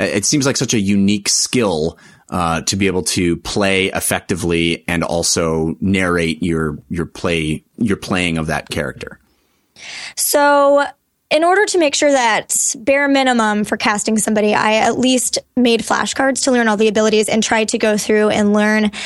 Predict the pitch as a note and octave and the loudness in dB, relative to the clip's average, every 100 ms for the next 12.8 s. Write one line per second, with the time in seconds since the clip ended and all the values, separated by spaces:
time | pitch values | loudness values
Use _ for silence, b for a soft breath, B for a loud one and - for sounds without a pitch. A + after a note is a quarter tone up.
0 | B B - B3 C#4 B3+ B3 G3 A3 G#3+ | B B -4 0 0 2 2 2 2 2
1 | C4 C4+ - - B B B B - - | 2 0 -4 -4 B B B B -4 2
2 | B3 A#3+ A#3 A3+ A3+ - _ - - B3+ | 4 4 4 2 0 -4 _ -20 -2 2
3 | A3+ A3 G#3+ B3 A#3 - - - - B3 | 4 2 2 0 0 -2 -2 -2 0 2
4 | A#3+ A#3+ A#3+ A3+ A3 A3+ G#3+ G#3+ A3 F#3+ | 2 2 0 0 0 2 2 2 0 0
5 | G#3+ A#3 A3 A3 A3 A3+ A#3+ A#3 A#3+ - | 0 0 2 2 2 2 2 2 2 -2
6 | B B B - B3 - C4+ C4 B3+ B3+ | B B B 0 0 2 4 6 4 2
7 | - _ - A#3+ C4+ C4+ C#4 B3+ B3 D#4 | -2 _ -2 0 0 0 0 2 2 2
8 | D4 C4 B3+ - _ _ _ _ _ _ | 4 2 0 -2 _ _ _ _ _ _
9 | - D4+ F4 - D#4 C4+ C4 B3 B3 A#3+ | -6 -4 -2 0 2 4 4 4 2 0
10 | A#3 A#3+ - A#3+ A3+ A3+ A3 - A3 - | 0 0 0 0 2 2 0 0 -4 0
11 | A3+ A3+ D4+ E4 D#4+ A#3+ A3 A3 F#3+ A3 | 0 0 2 2 2 2 2 0 -2 -2
12 | - G#3 A3+ - A#3+ A#3+ G#3+ G#3+ | -2 0 0 0 0 0 -2 -4